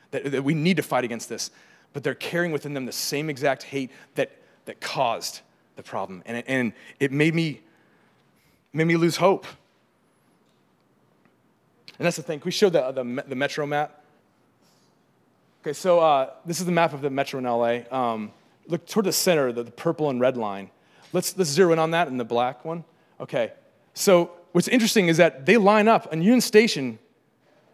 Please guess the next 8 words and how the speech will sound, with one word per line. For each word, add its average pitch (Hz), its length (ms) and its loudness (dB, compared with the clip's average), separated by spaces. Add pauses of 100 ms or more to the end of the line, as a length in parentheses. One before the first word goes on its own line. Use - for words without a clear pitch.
(140)
for 185 240 4
about 180 280 6
five 190 380 4
exits 196 320 0
or 147 60 -8
se-, 160 300 2
six - 280 0
exits. - 440 -2